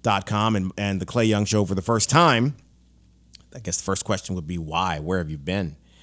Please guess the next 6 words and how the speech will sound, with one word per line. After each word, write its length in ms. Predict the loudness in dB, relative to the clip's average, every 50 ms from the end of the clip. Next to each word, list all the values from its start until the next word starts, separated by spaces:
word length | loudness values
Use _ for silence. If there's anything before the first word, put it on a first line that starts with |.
| -20 -20 -20 -20 -20 -20 -20 -20 -20 -20 -20 -20 -14 -4 2
Uh, 240 | 4 6 6 6 6
but 160 | 8 10 8
if 120 | 10 10
that's 260 | 8 8 8 8 8
the 80 | 6 6
case, 600 | 6 8 10 10 10 8 8 6 6 6 6